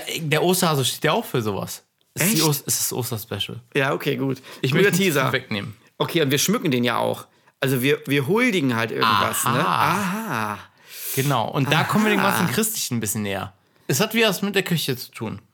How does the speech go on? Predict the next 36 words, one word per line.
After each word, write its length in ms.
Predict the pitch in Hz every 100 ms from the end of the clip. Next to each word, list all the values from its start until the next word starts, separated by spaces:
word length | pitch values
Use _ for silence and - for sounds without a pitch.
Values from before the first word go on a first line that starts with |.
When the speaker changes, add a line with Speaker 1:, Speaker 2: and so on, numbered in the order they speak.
| _ _ _ _
Speaker 2:
Fruchtbar. 1200 | - - - 156 147 127 - - 139 123 110 110 110 131 - - - - _ - - - -
Wir 100 | 131
machen 280 | 160 202 165
da 80 |
bunte 400 | 143 131 170 202
Kugeln 380 | - - 175 165
Speaker 1:
Du 20 | 151
überleg 200 | 156 180
Speaker 2:
dran. 100 | 113
Speaker 1:
mal, 200 | 95 - - -
was 220 | 180 -
hat 260 | 226 - - _ _ _ _ _ _ _ -
ganz 380 | 175 233 - - _ _ _ _ 143 - _ _ _ -
am 180 | 143 147
Anfang 480 | 143 135 127 101 101
der 140 | 110
Entst-, 300 | 117 - - -
Entstehungsgeschichte 1300 | 135 120 - 165 196 180 143 - 156 - 147 143 147 _
von 320 | - - 135
der 100 | 131
Bibel 300 | 120 127 113
her 180 | 95 92
gesehen? 500 | 95 92 95 82 104 -
Speaker 2:
Ja. 240 | 120 120
Speaker 1:
Was 160 | 143 139
gab's 240 | 120 -
da? 260 | - 98 - _ _ _ _ _ _ _ _ -
Wer 160 | 147
waren 160 | 160 156
die 60 |
beiden 260 | 139 131 131
ersten 220 | 131 -
Menschen? 320 | 143 165 196
Speaker 2:
Adam 220 | 202 143 143
und 100 | 147
Eva. 300 | 123 113